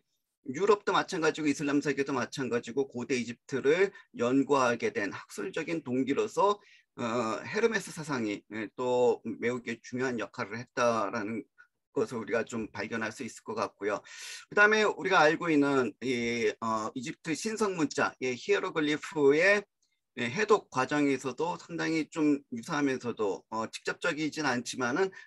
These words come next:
간접적인 어떤 교류를 우리가 좀 이렇게, 어, 생각해 볼 수 있지 않을까. 그래서 우리가, 어,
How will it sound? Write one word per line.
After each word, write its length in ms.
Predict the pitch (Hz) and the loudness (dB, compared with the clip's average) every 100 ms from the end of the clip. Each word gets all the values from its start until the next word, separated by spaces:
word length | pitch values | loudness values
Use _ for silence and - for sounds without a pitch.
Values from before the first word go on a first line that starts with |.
| - | -10
간접적인 840 | 113 135 156 175 - 156 143 117 - | -2 -2 -2 -6 -4 -2 0 -2 -2
어떤 300 | 117 123 120 | -6 -6 -6
교류를 440 | - 120 127 117 127 | -8 -8 -6 -2 -2
우리가 340 | 117 113 117 - | -2 -4 -4 -4
좀 180 | 127 113 | -6 -4
이렇게, 500 | 107 104 104 95 101 - | -2 2 2 2 -2 -8
어, 240 | 107 107 | -8 -8
생각해 380 | - 156 151 151 | -8 -8 -8 -8
볼 140 | 120 117 | -8 -8
수 100 | 120 | -10
있지 160 | - | -8
않을까. 420 | 107 101 - 95 - - - - | -6 -6 -6 -8 -8 -16 -16 -6
그래서 180 | 170 220 | 4 4
우리가, 560 | 196 175 156 170 135 - - | 4 4 6 6 4 -2 -2
어, 500 | 135 135 127 123 | 0 2 2 2